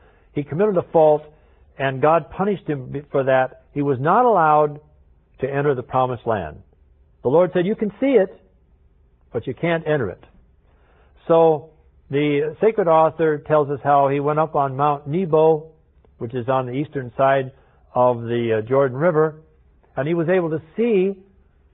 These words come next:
all the extent of the promised land, but he was not able to enter into it.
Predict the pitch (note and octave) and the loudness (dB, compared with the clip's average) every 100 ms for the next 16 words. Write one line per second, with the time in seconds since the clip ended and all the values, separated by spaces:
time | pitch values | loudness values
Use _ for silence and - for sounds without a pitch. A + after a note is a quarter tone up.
0 | _ _ _ _ _ D#3+ G#3 G#3 F3 - | _ _ _ _ _ 2 2 2 0 -4
1 | - D#3+ D#3 D#3+ C#3 C3 - C#3 C3+ B2 | -4 -4 -4 -6 -8 -8 -4 -2 -2 -4
2 | A#2+ A2+ G#2+ G#2 G#2 _ _ _ _ _ | -6 -6 -4 -8 -12 _ _ _ _ _
3 | C3 D3+ D3 - - D3+ C3+ C3 C#3+ C#3 | 2 2 2 -4 -10 -6 -6 -2 -2 -2
4 | - B2 B2+ A#2 A2+ A2 A2 G#2 G2 F#2+ | -4 -6 -6 -8 -8 -8 -10 -10 -12 -14
5 | G#2 - | -14 -18